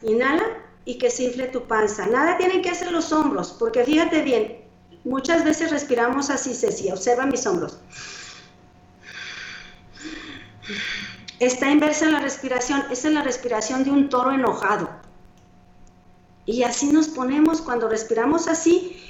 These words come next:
esa respiración se conecta con el cerebro, con la parte de peligro, ponte alerta, y entonces estás alerta. Y estás a la defensiva, porque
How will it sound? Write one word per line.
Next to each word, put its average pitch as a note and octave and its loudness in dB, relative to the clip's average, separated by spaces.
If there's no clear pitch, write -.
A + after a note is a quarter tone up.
esa C4+ 2
respiración C#4+ 2
se - -2
conecta A#3+ 2
con C4+ 0
el A#3 2
cerebro, A#3+ 0
con A3+ 2
la G#3 2
parte A3 0
de A#3 4
peligro, A3+ 0
ponte A#3 2
alerta, B3 0
y G#3 4
entonces G#3+ -2
estás - -4
alerta. A3 -2
Y B3+ 2
estás B3 2
a D4 2
la D4+ 2
defensiva, C#4 2
porque G#3 -2